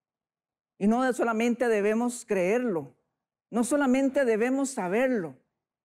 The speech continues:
debemos tener una convicción clara, ¿saben? Que nada, absolutamente nada que venga a nuestras vidas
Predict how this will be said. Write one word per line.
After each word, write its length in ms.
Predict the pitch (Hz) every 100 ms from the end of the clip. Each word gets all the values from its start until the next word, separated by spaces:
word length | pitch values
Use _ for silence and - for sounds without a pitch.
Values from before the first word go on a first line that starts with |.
| _ _ _
debemos 800 | 160 233 214 254 285 294 - - -
tener 180 | 226 247
una 140 | 285
convicción 640 | 277 254 220 - 269 285 269 -
clara, 520 | 254 247 262 262 247 175
¿saben? 480 | 262 269 226 156 - _ _ _ _ _
Que 160 | - 226
nada, 360 | 208 240 302 285
absolutamente 840 | 240 226 247 285 247 262 254 254
nada 540 | 220 240 269 214 156 - _ -
que 120 | 226
venga 260 | 233 247
a 40 | 269
nuestras 400 | 247 247 214 170
vidas 420 | 247 254 196 -